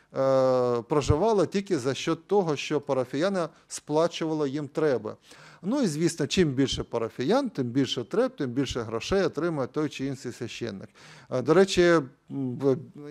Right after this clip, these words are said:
е, церковні служителі, там, діякони, дячки, вони жили за рахунок того, що жертвують люди, тобто кидають оці кружки.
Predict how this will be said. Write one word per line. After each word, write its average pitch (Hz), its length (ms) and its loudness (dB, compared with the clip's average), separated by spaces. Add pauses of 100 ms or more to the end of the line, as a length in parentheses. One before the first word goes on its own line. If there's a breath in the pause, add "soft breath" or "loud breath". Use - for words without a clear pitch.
(140)
е, 147 160 4
церковні 202 540 4
служителі, 156 600 2
там, 120 280 -2
діякони, 147 560 2
дячки, 127 600 -2 (380 loud breath)
вони 156 340 4
жили 160 520 2 (280 soft breath)
за 131 220 2
рахунок 156 500 2
того, 190 420 2
що 170 260 -2
жертвують 147 640 -2
люди, 120 320 -4
тобто - 320 -10
кидають 156 640 0
оці 139 280 -6
кружки. 139 560 -4